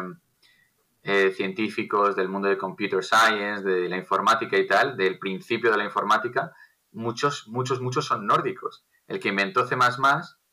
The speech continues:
que es el lenguaje de programación por excelencia de,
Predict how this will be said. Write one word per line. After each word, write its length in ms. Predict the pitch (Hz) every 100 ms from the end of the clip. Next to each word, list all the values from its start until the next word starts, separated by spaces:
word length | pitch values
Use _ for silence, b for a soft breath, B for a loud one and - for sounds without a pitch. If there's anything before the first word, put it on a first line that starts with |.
| _ -
que 160 | 107
es 140 | 101 95
el 60 |
lenguaje 320 | 87 92 -
de 60 | 107
programación 640 | 104 104 98 92 110 104 95
por 100 | 90
excelencia 640 | - 92 98 107 - 107
de, 360 | 101 101 98